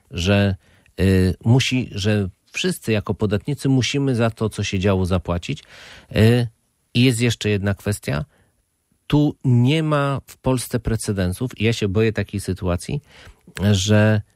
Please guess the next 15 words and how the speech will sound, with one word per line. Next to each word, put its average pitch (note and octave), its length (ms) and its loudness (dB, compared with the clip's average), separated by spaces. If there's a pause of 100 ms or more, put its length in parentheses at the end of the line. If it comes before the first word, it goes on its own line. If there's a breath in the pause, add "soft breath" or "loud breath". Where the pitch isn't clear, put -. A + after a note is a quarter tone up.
(400)
w - 100 -14
części A#2+ 640 2
postępowań G#2 600 -2
sądowych G2 500 -2
na F2+ 120 -2
przykład F#2 240 -6
może G2 280 0
być F2 180 -2
wskazywana, F#2 760 0
że F2+ 180 0
rzeczywiście G2 580 0
jest F#2+ 120 4
odpowiedzialność F#2+ 600 0
Skarbu F2+ 340 -2
Państwa, F#2 580 -2